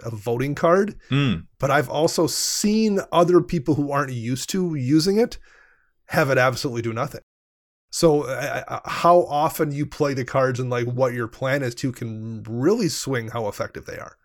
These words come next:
Speaker 2: Yeah, very much. A-, a-, another that I've kind of encountered, and these are ones that I, I feel like I always want to play more of in my deck, are, like, legendary spells. But if I don't have a legend in play, then I just cannot cast them. And that is getting easier to do because they've been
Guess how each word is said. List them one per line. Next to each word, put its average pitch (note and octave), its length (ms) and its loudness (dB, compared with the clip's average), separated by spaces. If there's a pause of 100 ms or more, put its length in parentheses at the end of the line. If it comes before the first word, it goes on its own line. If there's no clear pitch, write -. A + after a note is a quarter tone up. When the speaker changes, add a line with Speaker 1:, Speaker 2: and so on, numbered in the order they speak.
(120)
Speaker 2:
Yeah, G2 440 4
very B2+ 300 4
much. A#2 300 4
A-, C3 140 6 (160)
a-, - 40 -
another D3+ 360 6
that A#2+ 180 4
I've A#2+ 240 4
kind A#2 200 2
of G2+ 80 -2
encountered, G2+ 480 2
and G2 120 4
these F3+ 160 4
are G#3 80 4
ones D3 220 4
that A#2+ 100 4
I, A2 120 8
I G#2 100 2
feel D3 180 -2
like C3 120 -2
I G#2+ 80 2
always A#2 320 2
want G2 260 2
to A2+ 80 -4
play F#2 220 -2
more F2 280 0
of E2+ 160 0
in G2 160 -2
my A2 120 4
deck, C3 300 4 (440)
are, G2+ 280 8
like, G2+ 180 2
legendary B2+ 500 4
spells. D#3+ 480 2 (540)
But G#2 460 4
if B2+ 380 2
I A#2+ 80 8
don't A#2 180 2
have A2+ 140 2
a A2 40 4
legend G#2+ 240 6
in G2+ 60 2
play, G2+ 160 0
then F#2 140 0
I E2+ 80 0
just - 340 -8
cannot F#2 380 -2
cast F2 240 2
them. C#3 100 0
And F#3+ 160 8
that A3 80 6
is A#3 120 2
getting A3+ 260 4
easier F#3+ 360 4
to F#3 140 2
do G#2 140 6
because F2+ 240 2
they've G2+ 200 4
been F2 240 -4